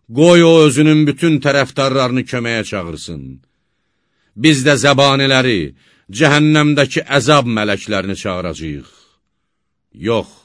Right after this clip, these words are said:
yox, sən ey Peyğəmbər, ona uyma.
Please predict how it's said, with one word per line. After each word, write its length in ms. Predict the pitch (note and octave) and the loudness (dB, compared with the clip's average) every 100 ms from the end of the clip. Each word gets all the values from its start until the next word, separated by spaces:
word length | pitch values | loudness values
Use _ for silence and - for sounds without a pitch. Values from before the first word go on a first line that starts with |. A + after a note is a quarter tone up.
| _ _ _ _ _ _ _ _ _ _ | _ _ _ _ _ _ _ _ _ _
yox, 380 | D2 A#2 C3 G#2+ _ _ _ _ _ _ _ _ _ _ _ - | -6 0 0 -2 _ _ _ _ _ _ _ _ _ _ _ -8
sən 220 | D3 C#3+ | -4 0
ey 180 | C#3+ C3 | 0 0
Peyğəmbər, 680 | C3 B2 A#2 A2+ A2+ A2+ F2+ - _ _ _ _ _ _ - | -2 -2 -2 -2 -2 -4 -4 -12 _ _ _ _ _ _ -4
ona 240 | C#3+ D3+ | 0 2
uyma. 400 | D#3 D#3+ C3+ G#2+ | 4 2 2 -2